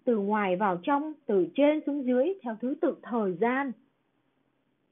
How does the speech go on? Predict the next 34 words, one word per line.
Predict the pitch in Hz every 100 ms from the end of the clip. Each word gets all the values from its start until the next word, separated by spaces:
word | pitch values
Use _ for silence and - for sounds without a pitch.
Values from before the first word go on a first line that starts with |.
| _ _ _ _ _ _ _ _ _ _ _ _ _
Vậy | 190 190 -
ta | - 214
có | 247
thể | 269 151 135
chốt | 285 349
lại | 277 214 160
bố | 190 277
cục | 294 233
văn | 170 220 233
bản | 170 156
lũy | 208 277
làng | 330 247 175 160
ngắn | 175 320
gọn | 320 240 196
như | 240 -
sau. | 262 262 240 _ _ _ _ _ _
Văn | 196 208 202
bản | 160 147
có | 233
ba | 247 233
phần. | 233 208 160 - _ _ _
Mở | 202 165
bài, | 180 196 185 160 - _ -
giới | 196 208 302
thiệu | 302 -
khái | 202 214 294
quát | 330 381 -
về | 185
lũy | 180 190
làng. | 302 240 190 165 - _ _ _ _
Thân | 277 247
bài, | 220 190 165 147 -
miêu | 240 262 277
tả | 139